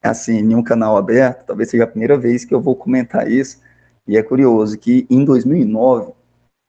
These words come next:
dois mil e nove eu, eu, foi meu último ano no seminário, eu saí em dois mil e dez, mas em dois mil e oito eu trabalhava, né, eu trabalhava, eu era diretor administrativo de uma obra social dos padres em Três Lagoas,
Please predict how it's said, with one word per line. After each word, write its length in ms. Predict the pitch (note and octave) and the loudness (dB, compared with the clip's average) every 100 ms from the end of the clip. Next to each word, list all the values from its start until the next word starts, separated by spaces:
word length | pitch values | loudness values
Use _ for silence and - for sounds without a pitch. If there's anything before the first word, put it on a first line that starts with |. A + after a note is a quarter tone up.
| - | -4
dois 200 | A#2 A#2+ | -2 0
mil 160 | C3+ | 0
e 20 | |
nove 260 | B2 A#2 A#2 | 2 2 0
eu, 160 | A#2 - | -6 -4
eu, 500 | A2+ A2+ A2+ A2 G2+ | -2 0 0 -2 -4
foi 120 | - A2+ | -6 -2
meu 140 | A#2 | 0
último 280 | B2+ G#2+ A2+ | -2 -4 -4
ano 140 | A2 | -4
no 40 | A2+ | -6
seminário, 400 | G#2+ A2+ A#2+ C#3 | -6 -2 0 -2
eu 40 | |
saí 160 | - G#2+ | -4 -6
em 40 | |
dois 160 | A2 G#2 | -6 -4
mil 120 | B2+ | -2
e 20 | |
dez, 260 | A#2+ A#2+ C#3 | 2 0 0
mas 180 | A#2+ | -4
em 80 | B2+ | -2
dois 160 | C3+ B2+ | -2 -2
mil 120 | D#3 | -2
e 120 | A#2 | 0
oito 360 | A2 D3+ - - _ _ _ _ _ _ _ | 2 2 0 -8 _ _ _ _ _ _ _
eu 140 | A2 | -2
trabalhava, 840 | A2 B2 C3 A2 G#2+ B2 C3 A2 F2 _ _ | 2 2 2 0 2 2 0 -4 -14 _ _
né, 400 | G2 A2 B2 C#3 - _ _ _ - | -8 -4 -2 -4 -12 _ _ _ -12
eu 100 | G#2 | -2
trabalhava, 1200 | G#2+ A2 A2 A2 A2+ A#2 A2+ A2+ A2 G#2+ F#2+ - | 0 2 0 2 2 0 0 0 0 0 -2 -6
eu 100 | A2 | 0
era 160 | B2 B2+ | 0 0
diretor 680 | B2+ A#2+ A2 - B2 B2 A2+ | -2 -4 -4 -4 0 2 2
administrativo 760 | G#2+ A2+ A2 A2 G#2+ B2 A#2+ | 0 -4 -6 -8 -6 -6 -6
de 80 | B2 | -2
uma 140 | A#2+ | 0
obra 160 | A#2 G#2+ | 0 -2
social 400 | - A2 A#2 A2 | -8 -6 -2 -2
dos 140 | G#2 | -4
padres 460 | - A2 A#2 A2+ G#2+ | -4 -2 0 -2 -6
em 80 | A2+ | -8
Três 220 | A#2 C3 | -4 -2
Lagoas, 600 | C#3 G2 G#2+ F2+ - - | -2 -4 -6 -8 -10 -20